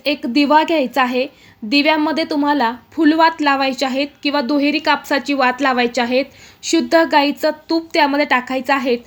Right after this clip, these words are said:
आणि या पानातला एक ते दोन थेंब रस तुम्हाला त्या तुपामध्ये टाकायचा आहे आणि हा दिवा तुम्हाला प्रज्वलित करायचा आहे. दिवा प्रज्वलित केल्यानंतरनं हा दिवा आपल्याला आपल्या देवघरामध्ये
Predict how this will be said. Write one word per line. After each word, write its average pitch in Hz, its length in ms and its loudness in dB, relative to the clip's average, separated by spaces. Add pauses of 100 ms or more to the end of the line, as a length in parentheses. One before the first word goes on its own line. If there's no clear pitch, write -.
(280)
आणि 294 220 2
या 320 140 2
पानातला 277 680 0 (220)
एक 294 300 -2
ते 330 60 -2
दोन 285 380 2 (100)
थेंब 302 280 0
रस 285 240 -2
तुम्हाला 269 320 2
त्या 277 220 0 (440)
तुपामध्ये 302 540 2
टाकायचा 269 520 0
आहे 247 160 0 (140)
आणि 269 160 0
हा 302 220 0
दिवा 277 320 2
तुम्हाला 277 400 0
प्रज्वलित 262 640 0 (120)
करायचा 247 380 2
आहे. 233 160 0 (600)
दिवा 302 280 2
प्रज्वलित 320 560 0
केल्यानंतरनं 311 960 0 (100)
हा 285 320 -4
दिवा 302 340 0
आपल्याला 269 800 -2
आपल्या 269 340 -2
देवघरामध्ये 269 880 0